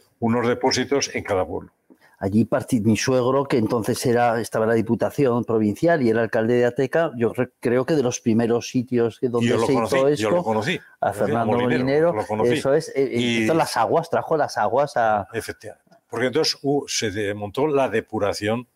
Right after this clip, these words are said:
Speaker 1: de todas las aguas de, de la cuenca.
Speaker 2: Ujú.
Speaker 1: Y entonces,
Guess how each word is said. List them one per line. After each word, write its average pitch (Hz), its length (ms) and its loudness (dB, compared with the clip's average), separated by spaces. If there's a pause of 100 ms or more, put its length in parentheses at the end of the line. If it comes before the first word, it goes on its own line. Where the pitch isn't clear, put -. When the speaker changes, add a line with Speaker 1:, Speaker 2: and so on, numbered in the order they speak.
(340)
Speaker 1:
de 101 160 -4
todas 90 200 0
las 92 180 -2
aguas 98 320 -4
de, 80 280 -8
de 87 80 -6
la 85 80 -2
cuenca. 127 240 0
Speaker 2:
Ujú. 131 100 -2 (500)
Speaker 1:
Y 131 60 0
entonces, - 560 0